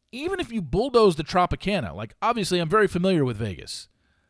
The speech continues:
If you bulldoze the Tropicana, I still don't think that's enough room for a baseball stadium. 'Cause right next to that is the old San Remo, which is now, which then became the Hooters Hotel, which then became the Oyo Hotel. Still has Hooters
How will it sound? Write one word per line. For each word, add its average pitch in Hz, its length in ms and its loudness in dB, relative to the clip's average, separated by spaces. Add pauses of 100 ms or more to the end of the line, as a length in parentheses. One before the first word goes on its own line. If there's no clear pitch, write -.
(840)
If 139 140 -6
you 330 160 4
bulldoze 196 640 6
the 151 80 -4
Tropicana, 160 800 -2 (120)
I 175 140 -2
still 320 360 -2
don't 233 200 2
think 175 140 4
that's 180 200 0
enough 175 260 -2
room 233 240 0
for 135 180 -4
a 85 80 -6
baseball 143 600 -4
stadium. 80 540 -10 (680)
'Cause 151 160 0
right 220 220 4
next 240 220 -2
to 202 60 -4
that 226 240 4
is 151 100 -4
the 147 100 0
old 180 180 -2
San 165 320 0
Remo, 196 320 2
which 160 200 -2
is 127 160 -6
now, 147 240 -4
which 123 220 -4
then 143 280 -2
became 156 300 -2
the 120 80 -6
Hooters 160 320 4
Hotel, 180 600 2 (220)
which 117 160 -12
then 139 160 -4
became 127 320 -4
the 110 180 -6
Oyo 190 400 6
Hotel. 165 720 2
Still 175 300 -2
has 143 200 0
Hooters 160 460 2